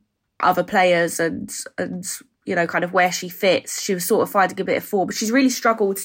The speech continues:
to get a regular space. And whilst, you know, she's got the talent and, <laughs> like, coming out of the, her ears, she's not really had a run of games that has allowed her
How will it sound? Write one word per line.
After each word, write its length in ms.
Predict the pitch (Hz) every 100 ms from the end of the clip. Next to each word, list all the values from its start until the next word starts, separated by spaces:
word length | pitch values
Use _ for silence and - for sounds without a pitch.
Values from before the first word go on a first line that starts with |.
| -
to 260 | 185 185 - - - _ _
get 180 | 180 185
a 40 |
regular 360 | 185 180 180 175
space. 560 | - - 185 175 -
And 420 | - 180 175 175 175 - -
whilst, 960 | - 175 170 175 - - - - - - _ _ _ -
you 120 | 190
know, 100 | 156
she's 180 | - -
got 140 | 170
the 80 | 175
talent 340 | 185 175 156
and, 440 | 160 - 180 208 - -
<laughs> 160 | - -
like, 280 | 170 - _ -
coming 240 | 196 185
out 100 | 160
of 140 | 175 -
the, 100 | -
her 160 | 190 170
ears, 280 | 180 160 -
she's 140 | 180
not 120 | 196
really 140 | 170 185
had 140 | 175
a 80 | 175
run 160 | 175
of 100 | 175
games 400 | 175 175 165 170 -
that 60 |
has 100 | - 175
allowed 360 | 165 160 165
her 200 | 180 160